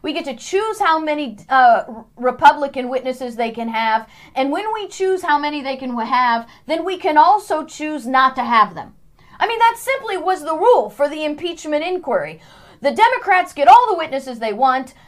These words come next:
The, the chairman will decide which, wh-, how many witnesses the Republicans have, and when they choose their witnesses, the chairman can decide not to have the witnesses.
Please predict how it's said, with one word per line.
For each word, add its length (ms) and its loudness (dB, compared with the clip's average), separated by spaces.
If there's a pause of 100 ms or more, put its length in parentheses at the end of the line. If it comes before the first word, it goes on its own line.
(160)
The, 280 -2
the 120 -2
chairman 600 -2
will 160 -2
decide 640 0
which, 280 -6
wh-, 460 -8
how 280 -2
many 180 -6
witnesses 540 -8
the 100 -10
Republicans 580 -2
have, 340 0 (260)
and 180 0
when 100 0 (100)
they 140 -4
choose 320 -12
their 160 0
witnesses, 600 -6
the 100 -10
chairman 380 -4
can 120 -6
decide 520 -2
not 180 -2
to 60 -10
have 180 -2
the 80 -6
witnesses. 560 -14